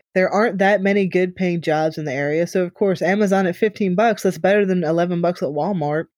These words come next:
or seven twenty-five somewhere else. Like, a lot of the folks that were a part of the unit who are, who are working there now are younger people who are like, "This is maybe their first decent-paying job."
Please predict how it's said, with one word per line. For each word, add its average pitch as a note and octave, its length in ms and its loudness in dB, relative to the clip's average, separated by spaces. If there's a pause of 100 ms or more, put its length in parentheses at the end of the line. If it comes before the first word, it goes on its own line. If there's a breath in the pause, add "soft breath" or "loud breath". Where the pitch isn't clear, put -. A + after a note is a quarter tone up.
or E3+ 100 -4
seven F3+ 300 0
twenty-five E3+ 540 -2
somewhere D#3+ 340 -4
else. F#3 420 -2
Like, D#3 320 0 (160)
a - 80 2
lot G#3 160 4
of A3+ 120 2
the G#3 80 2
folks F#3+ 360 0
that E3+ 340 0
were E3+ 460 2 (160)
a G3 100 0
part F3+ 220 0
of F3 80 0
the E3+ 140 0
unit F#3 340 0
who E3 120 -2
are, D#3 200 0
who F3+ 80 -2
are F3 60 0
working E3 240 -2
there D#3+ 100 -4
now G#3 160 2
are F3+ 100 2
younger G3+ 360 2
people E3+ 480 -2
who E3+ 100 0
are D#3+ 140 2
like, D#3 220 -2
"This G3+ 140 0
is F#3 120 -4
maybe G3+ 240 2
their F3+ 160 2
first F#3 420 -2
decent-paying F3 640 -2
job." D#3 420 2